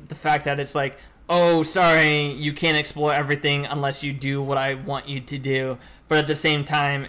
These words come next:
it's like, "Oh, if you just explored naturally, you would also eventually get it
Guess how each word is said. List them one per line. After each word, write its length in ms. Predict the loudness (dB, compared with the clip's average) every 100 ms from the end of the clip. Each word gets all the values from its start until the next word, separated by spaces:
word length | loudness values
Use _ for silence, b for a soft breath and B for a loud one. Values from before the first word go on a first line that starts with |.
| -10
it's 280 | -10 -10 -6
like, 480 | -4 -4 -8 -16 -20 b b b b -4
"Oh, 240 | 0 2
if 140 | 0 -2
you 100 | -2
just 240 | -2 -4
explored 440 | -8 -4 -2 -2
naturally, 640 | 0 -2 -4 -8 -6 -8 -10 -10
you 140 | -4
would 200 | -4 -6 -18 _
also 520 | -10 -10 -10 -12 -12 -16 -18
eventually 460 | -14 -12 -12 -14 -16
get 160 | -14
it 180 | -14